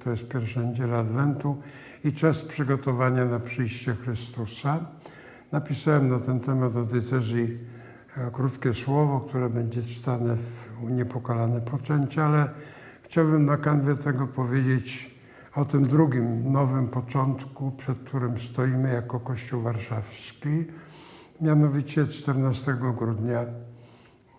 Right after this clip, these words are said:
będzie ingres nowego arcybiskupa Adriana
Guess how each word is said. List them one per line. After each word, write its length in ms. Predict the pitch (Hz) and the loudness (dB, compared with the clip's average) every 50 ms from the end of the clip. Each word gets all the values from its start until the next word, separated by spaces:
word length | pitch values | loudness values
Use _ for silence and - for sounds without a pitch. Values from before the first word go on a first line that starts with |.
| - - - - - | -20 -20 -10 -4 -2
będzie 600 | 143 123 135 131 123 120 113 123 139 127 127 127 - - - - | 0 2 2 2 2 2 2 2 0 2 0 0 -2 -4 0 2
ingres 420 | 151 147 123 131 127 139 117 107 | 4 4 4 4 4 2 2 2
nowego 380 | 131 123 123 135 131 120 127 123 | 2 2 2 2 2 2 2 0
arcybiskupa 1000 | 117 113 113 - - 120 113 117 113 - - - 135 117 - - 127 123 117 | 0 0 -2 -4 -4 -2 -2 -4 -4 -6 -6 -6 -6 -4 -2 -2 -2 0 0
Adriana 680 | 127 127 113 120 120 131 127 120 113 107 104 101 113 | 0 0 0 2 4 4 6 6 4 4 2 0 -2